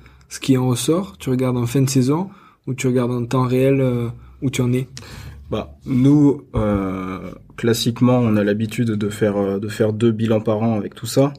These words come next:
Speaker 1: Ok.
Speaker 2: Euh, après, euh, c'est quelque chose qu'on peut consulter tous les jours. Donc, euh, si on,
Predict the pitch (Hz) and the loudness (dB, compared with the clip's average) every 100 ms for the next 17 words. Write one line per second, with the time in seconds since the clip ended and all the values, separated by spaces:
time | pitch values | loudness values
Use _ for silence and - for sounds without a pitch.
0 | - 123 117 117 - 104 98 95 92 95 | -8 -6 -6 -8 -8 -8 -6 -8 -10 -12
1 | - 117 107 98 92 92 - 120 101 - | 0 2 4 0 -4 -8 -10 -8 -8 -6
2 | 104 101 104 101 104 107 107 101 110 113 | -4 -4 -6 -6 -4 -4 -4 -2 0 2
3 | 131 117 101 - 104 101 - 113 110 101 | 2 2 -2 -2 -4 -2 0 2 2 0
4 | 101 | -2